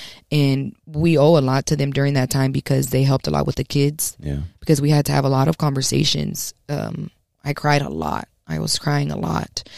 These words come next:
Speaker 1: And I felt like dirt, but I felt like dirt in God's hands. I felt like he was gonna take care of me.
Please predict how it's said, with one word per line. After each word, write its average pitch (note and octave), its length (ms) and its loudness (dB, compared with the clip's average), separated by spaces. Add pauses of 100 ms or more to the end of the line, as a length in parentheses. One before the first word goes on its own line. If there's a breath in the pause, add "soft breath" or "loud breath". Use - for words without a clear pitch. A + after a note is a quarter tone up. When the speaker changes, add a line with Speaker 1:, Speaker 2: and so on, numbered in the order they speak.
(280 loud breath)
Speaker 1:
And D3 120 0
I D3 80 -2
felt E3 240 2
like D#3+ 320 -4
dirt, C3+ 440 2 (160)
but D3 120 -2
I C#3+ 100 4
felt D3+ 240 0
like C#3+ 180 -4
dirt C3+ 240 -6
in C3+ 60 -8
God's - 300 -4
hands. C3+ 560 -4
I C#3+ 100 -4
felt C#3 400 -2
like - 220 -6
he - 160 -2
was D3 140 0
gonna B2+ 180 -6
take - 180 -6
care C3+ 240 -2
of D#3 160 2
me. A3+ 280 2